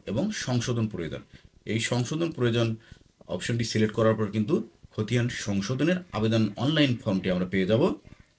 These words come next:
এখানে বিভিন্ন ধরনের, আহ, ছয়টি ভুলের কথা বলা রয়েছে, যে নামের বানান ভুল, দেখুন পাশাপাশি জমির শ্রেণী ভুল হতে পারে, দাগে মোট জমির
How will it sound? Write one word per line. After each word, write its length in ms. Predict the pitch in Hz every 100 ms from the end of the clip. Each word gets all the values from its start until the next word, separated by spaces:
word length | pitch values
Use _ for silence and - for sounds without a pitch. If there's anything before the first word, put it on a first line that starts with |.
| _ _
এখানে 240 | - 156 175
বিভিন্ন 360 | 160 190 196
ধরনের, 360 | 165 147 135 127 123 - - - _
আহ, 500 | - - 78 78 -
ছয়টি 400 | - 156 180 196
ভুলের 500 | 190 - 95 123 127
কথা 180 | 110 107
বলা 200 | 95 95
রয়েছে, 260 | 98 95 117
যে 220 | 101 95 -
নামের 400 | 78 90 107 120
বানান 300 | 110 107 101
ভুল, 300 | 92 95 95 - - - - - _ _ _ _ _ _ _ _ _ -
দেখুন 280 | 104 110 104 -
পাশাপাশি 420 | - 120 120 127
জমির 240 | 113 120
শ্রেণী 340 | 113 - 156 165
ভুল 200 | 107 101
হতে 160 | 98
পারে, 300 | 95 98 95 - - -
দাগে 260 | 107 131
মোট 240 | 143 139 147
জমির 340 | 135 127 113